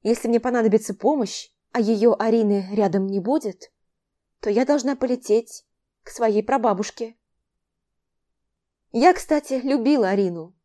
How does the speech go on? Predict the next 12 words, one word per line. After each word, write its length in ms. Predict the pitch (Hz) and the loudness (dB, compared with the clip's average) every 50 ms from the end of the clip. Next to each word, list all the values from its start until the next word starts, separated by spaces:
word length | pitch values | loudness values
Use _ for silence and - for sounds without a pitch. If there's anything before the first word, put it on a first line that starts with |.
| _ _ _ _ | _ _ _ _
и 140 | - 262 269 | -2 0 2
верила 300 | 220 208 190 185 185 175 | 4 4 4 4 2 0
ей, 400 | 185 175 175 185 175 170 - _ _ _ _ _ _ _ _ _ _ _ _ _ _ _ | -2 -2 -4 -4 -6 -8 -12 _ _ _ _ _ _ _ _ _ _ _ _ _ _ _
поэтому 380 | - 165 175 208 254 - 302 311 | 2 4 4 4 4 2 0 0
относилась 580 | 311 311 277 269 262 - - 202 180 190 190 | 0 0 -2 -2 -2 -2 -2 0 0 0 -2
серьёзно. 560 | - - 220 220 196 170 160 160 165 165 165 - _ _ _ _ _ _ _ _ _ _ _ _ _ _ _ _ _ _ _ _ _ - | -4 -6 -4 -4 -4 -4 -6 -8 -14 -18 -20 -20 _ _ _ _ _ _ _ _ _ _ _ _ _ _ _ _ _ _ _ _ _ -4
И 120 | 240 - - | -4 0 2
адрес 340 | 269 302 262 220 220 220 - | 2 4 6 4 4 4 2
старалась 420 | - - 220 214 220 202 208 196 | 0 0 0 2 2 2 2 2
запомнить, 640 | 185 214 214 - 220 202 180 175 175 - - - - _ _ _ _ _ _ _ _ _ _ _ _ _ _ | 0 -2 -2 -2 -4 -4 -4 -6 -10 -14 -20 -20 -20 _ _ _ _ _ _ _ _ _ _ _ _ _ _
поэтому 480 | - 294 302 311 320 320 320 302 285 285 | 6 8 8 10 8 6 4 2 0 0
вспомнила, 600 | - - - - 277 359 359 294 233 190 190 180 | -2 -2 2 4 4 6 6 4 4 2 0 -4